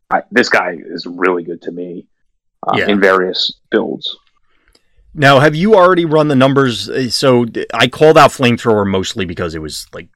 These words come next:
Speaker 2: the first thing that gave Bold and his orange off the top of my head, aside from what we're staring at, the,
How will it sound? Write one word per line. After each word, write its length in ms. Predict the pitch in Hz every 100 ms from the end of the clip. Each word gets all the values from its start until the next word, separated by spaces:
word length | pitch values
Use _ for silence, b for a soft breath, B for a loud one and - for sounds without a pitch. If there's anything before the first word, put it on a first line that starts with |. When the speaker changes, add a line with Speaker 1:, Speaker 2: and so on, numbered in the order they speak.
| _
Speaker 2:
the 200 | 101 95
first 300 | 87 98 -
thing 220 | - 87
that 140 | 87 80
gave 260 | 90 82
Bold 340 | 85 85 82 76 -
and 160 | 87
his 100 | 80
orange 540 | 78 80 78 73 - - -
off 140 | -
the 60 | -
top 240 | 85 80
of 40 |
my 120 | 82 76
head, 240 | 78 73
aside 420 | 80 - 82 80
from 260 | - 80 76
what 180 | 85 78
we're 80 | 76
staring 420 | - 82 78 73
at, 160 | 73
the, 220 | - 78